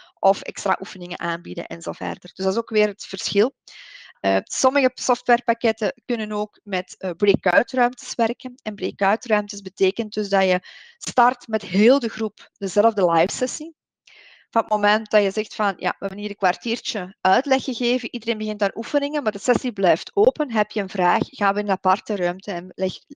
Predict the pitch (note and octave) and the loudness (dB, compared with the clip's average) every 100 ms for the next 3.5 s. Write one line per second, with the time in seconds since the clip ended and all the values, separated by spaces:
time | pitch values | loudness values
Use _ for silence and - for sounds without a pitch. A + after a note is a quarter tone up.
0 | _ _ G#3 - G3+ F#3+ G3 F#3 - F3+ | _ _ -10 -10 -10 -8 -8 -10 -8 -10
1 | F3+ - - - - G3 F#3+ - _ _ | -10 -8 -6 -6 -2 -2 -2 -8 _ _
2 | _ F#3+ F3+ F3 - - - G#3 F#3 F3+ | _ 2 4 2 -2 -8 -2 2 2 0
3 | - F#3+ - F3+ | -4 -10 -8 -8